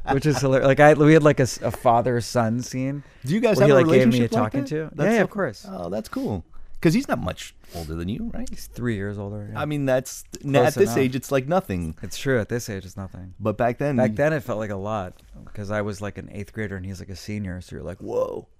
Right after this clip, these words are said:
Speaker 2: <laughs>
Speaker 1: He was, like, in the student council. We would drive to sc-, you know, he, it was, yeah, well, of course, we grew up very close. He's just different. Like, he would say, like, "Jason, I'm,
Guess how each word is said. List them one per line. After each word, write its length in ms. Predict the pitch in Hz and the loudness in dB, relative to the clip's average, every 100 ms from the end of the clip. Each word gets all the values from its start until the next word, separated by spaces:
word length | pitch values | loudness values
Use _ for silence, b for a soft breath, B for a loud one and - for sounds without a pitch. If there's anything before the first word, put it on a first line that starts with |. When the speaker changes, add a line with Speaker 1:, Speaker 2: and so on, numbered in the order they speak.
| - | -2
Speaker 2:
<laughs> 500 | - 539 139 - 107 | 0 2 0 0 -4
Speaker 1:
He 60 | 123 | -2
was, 120 | 117 | -2
like, 120 | 123 | -4
in 60 | 117 | -6
the 80 | |
student 320 | 104 117 110 104 | -8 -6 -6 -6
council. 640 | 98 95 - 95 95 98 - - | -6 -8 -8 -8 -8 -12 -12 -4
We 100 | 123 | -4
would 60 | |
drive 220 | 120 113 | -2 -2
to 60 | 104 | -4
sc-, 120 | - | -10
you 80 | - | -12
know, 120 | 101 | -10
he, 80 | 95 101 - - - 113 | -8 -10 -14 -20 -14 -8
it 60 | 147 | -4
was, 200 | 160 156 | -4 0
yeah, 120 | 175 | 0
well, 100 | 113 | 0
of 80 | 107 | -2
course, 260 | 175 127 | -6 -6
we 80 | - | -8
grew 200 | 113 120 | -4 -2
up 80 | 110 | -2
very 160 | 110 107 | -2 -4
close. 420 | 110 98 95 - b b b b b b | -6 -6 -8 -16 b b b b b b
He's 220 | - 196 | -2 0
just 140 | 220 - | 0 0
different. 360 | 170 - 90 | -2 -2 -6
Like, 200 | 120 117 | -6 -8
he 140 | - 143 | -8 -8
would 120 | 127 | -8
say, 180 | - 127 | -4 -2
like, 220 | 123 110 | 0 -2
"Jason, 540 | - 139 139 147 135 117 | 0 0 0 -2 -2 -4
I'm, 260 | - 127 151 | -2 0 0